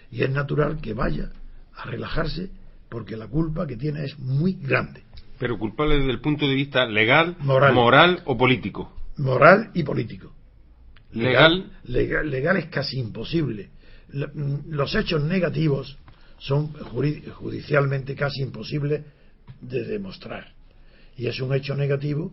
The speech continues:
Speaker 1: la negligencia. El no haber tomado medidas adecuadas son hechos negativos, porque no ha-, son hechos que no han existido. Y culpar a alguien por cosas negativas es muy difícil la prueba. Moralmente, claro que sí.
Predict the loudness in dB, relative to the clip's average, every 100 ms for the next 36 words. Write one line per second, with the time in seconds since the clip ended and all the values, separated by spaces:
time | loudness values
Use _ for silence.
0 | -8 -6 -4 -4 -6 -8 -6 -6 -8 -10
1 | -16 -20 -20 -20 -20 -20 -20 -20 -14 -8
2 | 0 4 4 4 0 2 0 -2 -2 2
3 | 2 2 2 0 0 0 -4 -8 -12 -10
4 | -10 -8 -6 -4 -6 -6 -8 -10 -16 -20
5 | -20 -20 _ _ _ -20 -16 -12 -8 -4
6 | -4 -6 -10 -10 -10 -8 -8 -4 0 2
7 | 2 -2 -4 -6 -8 -8 -16 -20 -20 -20
8 | -8 -8 -2 -2 -2 4 6 6 4 2
9 | 4 4 0 -8 -12 -18 -20 -18 -12 -6
10 | -2 0 0 0 0 0 0 0 0 4
11 | 6 6 4 2 0 0 0 -2 -4 -8
12 | -18 -20 -20 -12 -6 2 4 4 4 2
13 | 4 4 4 2 0 -4